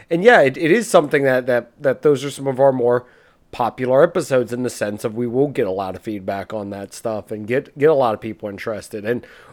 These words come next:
run into other podcasters that, that cover this stuff for the most part. So yeah, it's, it's definitely something that, that people, I, I think are more open to being into now too.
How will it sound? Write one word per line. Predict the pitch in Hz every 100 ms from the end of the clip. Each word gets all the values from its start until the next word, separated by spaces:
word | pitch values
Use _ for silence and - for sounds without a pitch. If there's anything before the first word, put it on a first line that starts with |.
| - -
run | 82 85
into | 101 120
other | 131 156
podcasters | 156 147 151 151 160 156 147 180 170
that, | 185 185 185
that | - 190 -
cover | 220 269 240
this | 147 -
stuff | - 104 -
for | 120
the | 104
most | 107 95 -
part. | 104 95 90
So | -
yeah, | 143 180 233 135
it's, | 107 -
it's | 123 117 -
definitely | 147 139 151 147
something | 135 123 107 127 120
that, | 104 104 110 - _ _ _ -
that | 127 -
people, | 139 139 156 139 127 - - - -
I, | 165 175
I | 175
think | 160 - 247 269 269
are | 240
more | 214 214 220 -
open | 165 170 208 202
to | 185
being | 202 190
into | 196 254 - 127 104
now | 95 92 92 -
too. | 190 180 82 80